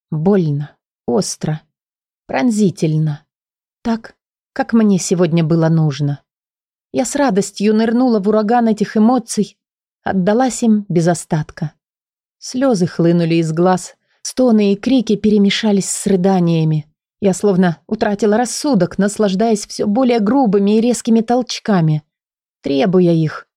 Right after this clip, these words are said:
жадно и ненасытно. Словно могла умереть без этих необузданных ласк. А потом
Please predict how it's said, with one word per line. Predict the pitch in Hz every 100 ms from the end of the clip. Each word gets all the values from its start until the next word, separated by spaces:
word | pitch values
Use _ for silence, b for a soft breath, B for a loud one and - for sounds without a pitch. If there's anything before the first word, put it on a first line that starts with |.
| _ _
жадно | - 156 180 185 156 165
и | 180
ненасытно. | 196 214 208 269 220 - 170 143 - _ _ _ _ _
Словно | - - 240 254 214 226
могла | 214 202 220 220
умереть | 208 220 233 226 -
без | 156 151
этих | 156 156 -
необузданных | 170 170 160 175 151 175 175 -
ласк. | 180 165 - - - _ _ _ _ _ _
А | -
потом | - 185 - 233 220